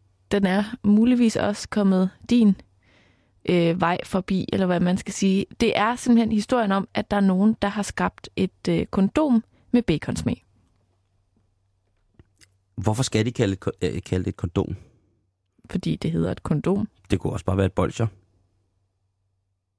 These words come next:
Speaker 1: Nu, nu er jeg helt forvirret. Altså, et
Speaker 2: Nå, men det er bare ikke så fedt at pakke et kondom ud og stå og sutte på det.
Speaker 1: Nå, men jeg tror allerede, der findes baconbolsjer, hvis det er det, du tænker på.
Speaker 2: Okay.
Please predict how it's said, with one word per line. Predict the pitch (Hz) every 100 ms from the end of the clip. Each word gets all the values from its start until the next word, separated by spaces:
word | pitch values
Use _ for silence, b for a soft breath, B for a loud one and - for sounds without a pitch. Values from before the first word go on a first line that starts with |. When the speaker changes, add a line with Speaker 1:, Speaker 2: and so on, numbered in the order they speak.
| _ _ _ _ - - -
Speaker 1:
Nu, | 220 208 226
nu |
er | 208
jeg | 208
helt | 196
forvirret. | - 190 180 156 -
Altså, | 175 180 185 - _ _ _ _ _ -
et | 95 _ - - -
Speaker 2:
Nå, |
men | 113
det | 131
er |
bare | 123 123 131 113
ikke | 120 -
så | 120
fedt | - 127
at | - 101
pakke | - 101
et | 107
kondom | 107 98 156 139
ud | 123
og | 110
stå | 107
og | 101
sutte | - 135
på | 123
det. | 117 120 _ _ _ _ _ _ _ -
Speaker 1:
Nå, | 208
men | 175
jeg | -
tror | - 208
allerede, | - 170 170 156
der |
findes | - 156 160 -
baconbolsjer, | 156 - 170 - - -
hvis | - -
det | 220
er |
det, | 196
du | -
tænker | - 185 196
på. | 185 -
Speaker 2:
Okay. | - 117